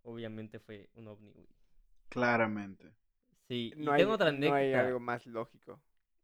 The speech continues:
Speaker 1: Y tengo otra anécdota que esta sí fue una pendejada. Yo tenía como ocho años, fui a Cancún. Esta, esta es más comedia, ¿no? Más comedia.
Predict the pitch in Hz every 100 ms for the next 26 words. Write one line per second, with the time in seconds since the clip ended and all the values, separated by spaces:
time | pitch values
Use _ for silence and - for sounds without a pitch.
0 | _ - - 139 151 127 123 147 156 123
1 | 123 120 120 135 117 120 117 - 117 110
2 | 104 104 104 - 107 - 101 107 131 131
3 | _ _ _ _ _ 110 120 123 117 110
4 | 107 101 - 117 - 113 120 165 123 -
5 | _ _ - 120 113 104 110 117 139 269
6 | _ - - - - - - - - _
7 | - 135 160 165 170 175 214 185 175 170
8 | - 143 113 107 104 107 131 - 127 -
9 | 104 92 -